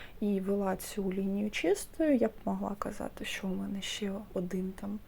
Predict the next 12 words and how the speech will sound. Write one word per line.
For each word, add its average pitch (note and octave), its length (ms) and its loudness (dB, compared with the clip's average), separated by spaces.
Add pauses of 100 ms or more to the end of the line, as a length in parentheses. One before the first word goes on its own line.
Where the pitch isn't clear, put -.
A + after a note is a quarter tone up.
(480)
е, G3+ 240 0
ще - 220 2
одна F#3 280 2
колонія G3 480 2
макрит B3 480 4
живе, C4 400 8 (300)
Portfolio G3+ 500 4
Levis F#3+ 400 2
White, C#4+ 400 4
але, G3 560 8 (100)
якщо G#3 300 -2
чесно, G#3 720 2